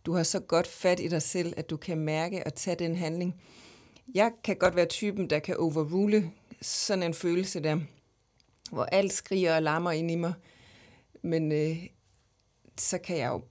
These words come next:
bare sove senere, eller hvad jeg kan finde på at bilde mig selv ind, ikke? Og jeg ved udmærket godt, at det koster.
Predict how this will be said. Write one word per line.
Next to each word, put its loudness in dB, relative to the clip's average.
bare -2
sove -6
senere, -2
eller -2
hvad 0
jeg -2
kan -2
finde -2
på 2
at 2
bilde 0
mig 0
selv 0
ind, 0
ikke? -2
Og 4
jeg 2
ved 6
udmærket 2
godt, -2
at -8
det -6
koster. 0